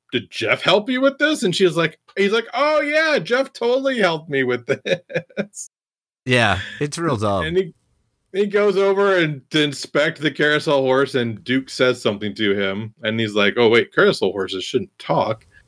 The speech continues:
Speaker 1: That's not right." And then he goes to run away, and somehow Duke just launches ninja stars into his back.
Speaker 2: <laughs> Yep.
Speaker 1: Shuriken, if you prefer.
Speaker 2: Yep.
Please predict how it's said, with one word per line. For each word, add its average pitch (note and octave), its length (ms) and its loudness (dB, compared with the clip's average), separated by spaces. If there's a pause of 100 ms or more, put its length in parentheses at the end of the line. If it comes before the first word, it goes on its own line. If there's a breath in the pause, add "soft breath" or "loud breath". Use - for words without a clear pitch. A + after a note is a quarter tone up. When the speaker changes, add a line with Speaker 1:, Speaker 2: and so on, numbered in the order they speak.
(460)
Speaker 1:
That's G3 200 -2
not G2+ 200 0
right." A#2+ 380 2
And A#2+ 160 0
then C3 120 0
he B2 80 -2
goes C3 260 2
to B2 120 0
run A#2 220 0
away, A#2+ 540 2 (520 loud breath)
and C#3+ 200 0
somehow F3 840 2 (300)
Duke D#3+ 240 -2
just B2+ 200 -12
launches C3 480 2
ninja B2+ 480 0
stars G3+ 520 4
into G#3 320 2
his G#3+ 180 0
back. G#3+ 440 2 (540)
Speaker 2:
<laughs> D3 80 -10
Yep. A#2 40 -10 (400)
Speaker 1:
Shuriken, G3+ 280 2
if E3+ 100 -6
you G3+ 100 -4
prefer. G3 520 2 (1200 loud breath)
Speaker 2:
Yep. D#3+ 300 0